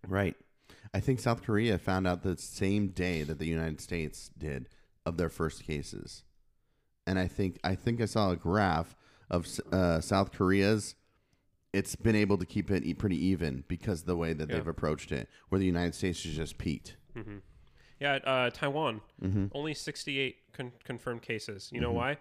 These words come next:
Speaker 2: Because back in the nineties, they centralized their health records.
Speaker 1: Oh.
Speaker 2: And they added a travel component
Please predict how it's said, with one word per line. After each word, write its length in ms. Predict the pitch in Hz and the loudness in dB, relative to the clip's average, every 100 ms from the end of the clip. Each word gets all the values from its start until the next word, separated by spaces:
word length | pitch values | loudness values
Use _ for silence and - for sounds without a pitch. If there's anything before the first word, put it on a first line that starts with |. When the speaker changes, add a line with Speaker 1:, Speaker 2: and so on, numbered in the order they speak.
| - - | -10 -10
Speaker 2:
Because 240 | 139 139 | -6 -6
back 200 | 123 135 | -2 -2
in 60 | 139 | -2
the 60 | 131 | -4
nineties, 360 | 123 135 143 | -2 -2 -2
they 100 | 131 | -2
centralized 540 | 117 131 127 131 123 - | -2 -2 -2 -2 -2 -2
their 80 | 120 | -6
health 200 | 120 120 | -6 -6
records. 440 | 107 101 92 - _ _ _ _ _ _ _ _ - - | -10 -12 -16 -20 _ _ _ _ _ _ _ _ -16 -8
Speaker 1:
Oh. 520 | 71 73 80 87 92 | -6 -2 -2 0 0
Speaker 2:
And 100 | 127 | 2
they 100 | 135 | 2
added 300 | 131 139 147 | 4 4 4
a 60 | 135 | 0
travel 360 | - 139 135 139 | 0 -2 -2 -4
component 480 | 131 131 120 107 | -8 -4 -4 -4